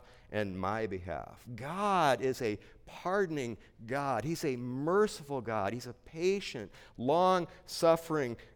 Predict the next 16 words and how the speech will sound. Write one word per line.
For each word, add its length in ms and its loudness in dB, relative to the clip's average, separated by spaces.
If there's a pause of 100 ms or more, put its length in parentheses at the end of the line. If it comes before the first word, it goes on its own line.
(120)
God. 600 2
He 200 0
treads 480 4
his 140 -2
people's 500 0
iniquities 680 0 (320)
underfoot. 840 0
He 160 -4
delights 680 0
in 100 0
loving 380 2
kindness. 580 -4
He 120 -4
casts 560 -2
our 220 4
sins 580 -4